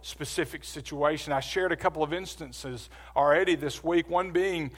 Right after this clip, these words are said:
in Romans chapter five, verse three and five. We are going through a church-wide, a, a Bible reading plan,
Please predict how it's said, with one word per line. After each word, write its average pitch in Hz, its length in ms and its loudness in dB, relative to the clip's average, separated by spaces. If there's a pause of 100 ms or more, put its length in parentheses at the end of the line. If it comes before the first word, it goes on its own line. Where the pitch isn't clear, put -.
(260)
in 156 220 -4
Romans 160 480 2
chapter 160 340 2
five, 170 380 4
verse 156 240 0
three 180 220 0
and 165 120 -4
five. 165 500 4 (280)
We 165 100 4
are 165 100 4
going 175 360 2
through 185 420 2 (380)
a 175 80 -4
church-wide, 185 1000 6
a, 151 520 0
a 151 40 0
Bible 170 480 4
reading 175 440 -2
plan, 160 600 -2